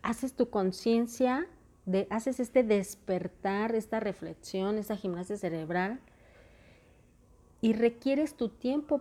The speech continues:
para profundizar toda esta situación que está sucediendo y el cómo poder sanar y el cómo poder ayudar a tu árbol genealógico.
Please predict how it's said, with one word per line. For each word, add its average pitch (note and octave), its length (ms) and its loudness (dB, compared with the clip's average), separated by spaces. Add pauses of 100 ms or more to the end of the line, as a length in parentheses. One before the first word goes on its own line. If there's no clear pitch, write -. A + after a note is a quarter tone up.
para G3 320 2
profundizar G#3 1120 -2 (840)
toda G#3+ 400 0
esta G3+ 260 -4
situación F#3+ 480 -4
que G#3 80 -2
está F#3+ 240 -2
sucediendo F#3 800 -2
y F3 140 -2
el F3+ 100 -2
cómo A3+ 380 -2
poder F3+ 520 -2 (1080)
sanar F3+ 800 -2 (240)
y F3+ 140 -2
el F3+ 160 -4
cómo G#3+ 340 0
poder F#3 540 0 (180)
ayudar F3+ 680 -2 (680)
a G#3+ 340 -2 (100)
tu G3+ 200 2
árbol G3+ 340 0
genealógico. F3 1300 -4